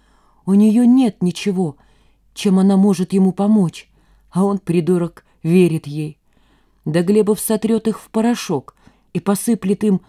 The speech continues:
дорожки в сквере около суда. И правильно сделает". Костя посмотрел на часы. Было два часа ночи. А Лиза вернется не раньше, чем через часа три.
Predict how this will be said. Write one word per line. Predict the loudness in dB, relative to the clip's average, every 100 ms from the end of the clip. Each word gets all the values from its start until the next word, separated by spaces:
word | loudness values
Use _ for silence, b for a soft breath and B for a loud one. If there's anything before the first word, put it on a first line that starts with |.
| b
дорожки | 0 2 2 0 -6 -10
в |
сквере | -8 -2 0 0
около | 0 -2 -4 -6
суда. | -4 -6 -4 -8 -10 _ _ _
И | -10
правильно | -4 -2 0 0 0
сделает". | -4 -2 -2 -2 -6 -12 -20 _ _ _ _ _ _ _ _ _ _ _ _ _ _ _ _ _ _
Костя | -8 -6 -8
посмотрел | -10 -10 -10 -6 -4 -4
на | -6
часы. | -6 -10 -4 -4 -4 _ _ _ _ _ -8
Было | -2 -2
два | -2 -2 -4
часа | -6 -8 -6
ночи. | -4 -4 -8 -18 -20 _ _ _ _ _ _ _ _ _ -6
А | -2
Лиза | 0 0
вернется | 0 2 0 0 0
не | 0
раньше, | 2 0 -2 -6
чем | -6 -4
через | -2 -2 -4 -6 -12 -18
часа | -14 -12 -6 -8
три. | -6 -2 -2 -2